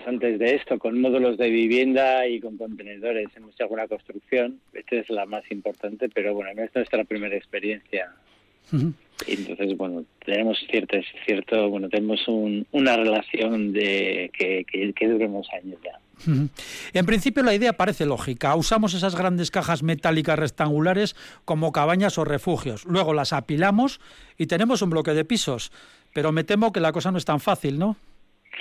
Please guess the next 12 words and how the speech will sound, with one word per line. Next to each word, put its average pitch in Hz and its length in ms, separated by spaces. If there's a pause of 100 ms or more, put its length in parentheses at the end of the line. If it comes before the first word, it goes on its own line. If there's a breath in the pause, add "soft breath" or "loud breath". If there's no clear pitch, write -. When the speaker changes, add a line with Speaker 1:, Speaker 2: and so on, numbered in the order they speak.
(840 loud breath)
Speaker 1:
Bueno, 147 440
el 135 560
contenedor 131 640
es 170 120
un 135 280
material 107 1080 (380)
estupendo 131 520
en 135 120
principio 123 440
para 101 280
hacer 113 340
cualquier 104 500